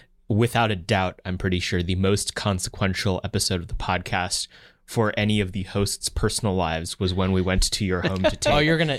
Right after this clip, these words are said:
Speaker 2: you're gonna
Speaker 1: Because,
Speaker 2: dox me right now.
Speaker 1: well, beca-,
Speaker 2: Okay.
Speaker 1: be-, because Nick went out in the middle of nowhere and bought a house and will soon have animals.
Speaker 2: Yeah, so I'll just,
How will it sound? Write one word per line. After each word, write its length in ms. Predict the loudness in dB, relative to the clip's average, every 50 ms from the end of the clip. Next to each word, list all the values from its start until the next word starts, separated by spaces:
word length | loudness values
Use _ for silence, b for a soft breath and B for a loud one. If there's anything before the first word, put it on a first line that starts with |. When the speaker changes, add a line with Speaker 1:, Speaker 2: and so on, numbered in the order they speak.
| 0
Speaker 2:
you're 120 | 2 2 4
gonna 120 | 4 4
Speaker 1:
Because, 160 | 4 4 4
Speaker 2:
dox 240 | 2 2 0 -2 -2
me 160 | 0 2 2
right 180 | 2 2 0 -2
now. 100 | 0 2
Speaker 1:
well, 120 | 4 4 4
beca-, 200 | 2 2 2 2
Speaker 2:
Okay. 140 | 4 4 2
Speaker 1:
be-, 120 | 2 2
because 400 | 0 2 4 4 4 2 2 -2 -4
Nick 380 | -2 0 2 4 4 2 2 0
went 320 | 2 2 2 2 0 -2 -4 0
out 200 | 0 0 0 0 -2 0
in 120 | 2 2
the 60 | 4
middle 200 | 4 4 4 4
of 80 | 4 4
nowhere 340 | 4 4 4 4 4 2 2
and 180 | 2 2 0 2
bought 220 | 4 4 4 4
a 20 | 4
house 400 | 2 2 2 2 0 -2 -2 -2
and 180 | 0 0 0
will 120 | 0 0 -2
soon 220 | 0 0 2 4
have 140 | 4 4 4
animals. 440 | 2 2 0 0 0 -2 -2 -2 0 4
Speaker 2:
Yeah, 180 | 4 4 4 4
so 180 | 4 4 4
I'll 140 | 4 4 4
just, 240 | 2 2 0 2